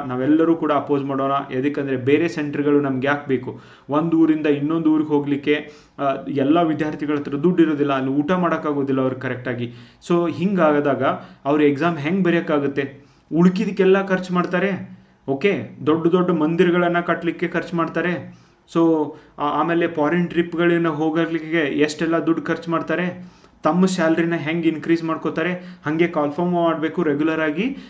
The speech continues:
ಈ ಒಂದು ಎಕ್ಸಾಮ್ಸ್‌ಗಳಲ್ಲಿ ಆಗ್ತಾ ಇರುವಂಥ ಸ್ಕ್ಯಾಮ್‌ನೂ ಕೂಡ ತಡೆಗಟ್ಟಬೇಕು. ಇದನ್ನ ಮಾಡ್ತಾ ಇಲ್ಲ ಅಂದ್ರೆ ಇಂಥವ್ರಿಗೆ ಯಾಕೆ ವೋಟ್ ಹಾಕ್ಬೇಕು? Think about it.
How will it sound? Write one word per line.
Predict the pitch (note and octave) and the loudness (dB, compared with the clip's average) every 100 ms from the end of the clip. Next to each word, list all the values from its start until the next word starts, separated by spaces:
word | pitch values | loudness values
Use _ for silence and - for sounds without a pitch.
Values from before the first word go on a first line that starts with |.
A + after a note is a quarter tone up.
| - | -10
ಈ | D#3+ D#3+ | -2 -2
ಒಂದು | D3 D#3 D#3 | 0 2 4
ಎಕ್ಸಾಮ್ಸ್‌ಗಳಲ್ಲಿ | C3 C3 D#3+ E3 C#3+ - C#3+ D3+ D3+ D#3 | 4 2 -4 -4 -8 -6 0 0 2 0
ಆಗ್ತಾ | C3 C#3 D#3 | 0 -2 -4
ಇರುವಂಥ | D#3 D3+ D3+ | -4 -4 -6
ಸ್ಕ್ಯಾಮ್‌ನೂ | - - C#3+ D3+ E3 | -8 -4 -4 -2 -4
ಕೂಡ | D3+ D3+ D#3 F#3 - - | -2 -2 0 -4 -8 -8
ತಡೆಗಟ್ಟಬೇಕು. | D3 D3+ D#3 D3+ C#3+ C#3+ C#3+ - - - | -2 0 0 0 -2 -2 -6 -10 -16 -8
ಇದನ್ನ | D3+ E3+ | -2 0
ಮಾಡ್ತಾ | E3 D#3+ D#3 D#3 | 0 -2 -2 -2
ಇಲ್ಲ | D#3 | -2
ಅಂದ್ರೆ | D#3 D3+ | -2 -2
ಇಂಥವ್ರಿಗೆ | C#3+ D3+ D3 | -2 0 0
ಯಾಕೆ | D3+ D3 | 0 0
ವೋಟ್ | C#3+ C#3+ | -2 -2
ಹಾಕ್ಬೇಕು? | C#3 C3 B2+ | -4 -6 -6
Think | B2 E3+ | -2 -2
about | E3+ D3 C#3 | 0 0 0
it. | C3 | -2